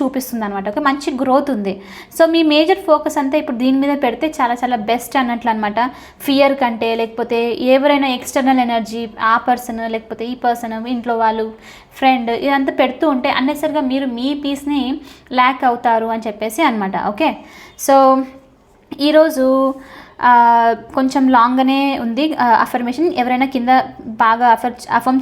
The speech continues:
చేసి పెట్టండి, నేను దాన్ని పిన్ చేస్తాను. So, మిగతా వాళ్ళకు కూడా హెల్ప్ అవుతుంది. ఓకే, so, "I will end this never ending loop."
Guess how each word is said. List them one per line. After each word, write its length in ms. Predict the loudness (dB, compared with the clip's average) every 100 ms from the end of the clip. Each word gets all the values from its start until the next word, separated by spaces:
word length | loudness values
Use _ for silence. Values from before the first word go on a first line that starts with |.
| 0
చేసి 220 | -2 -2
పెట్టండి, 380 | -2 0 0 0
నేను 160 | 0 0
దాన్ని 180 | -2
పిన్ 260 | -2 -2 -2 -2
చేస్తాను. 360 | -4 -4 -4
So, 160 | -4 -6
మిగతా 260 | -4 0
వాళ్ళకు 220 | 0 0 0
కూడా 120 | 0
హెల్ప్ 280 | 0 0 -2
అవుతుంది. 380 | -2 -6 -10 -12 -20 -20 -12 -4
ఓకే, 360 | -2 0 -2 -4 -18 -6 0
so, 240 | 2 2 2 2 2
"I 80 | 2
will 200 | 2 0 -6 -2 2
end 200 | 2 0
this 340 | -2 0 -2 -2 -6 -14 -16 -6
never 420 | 0 2 2 0
ending 420 | -2 -2 -2 -2 -2
loop." 340 | -4 -6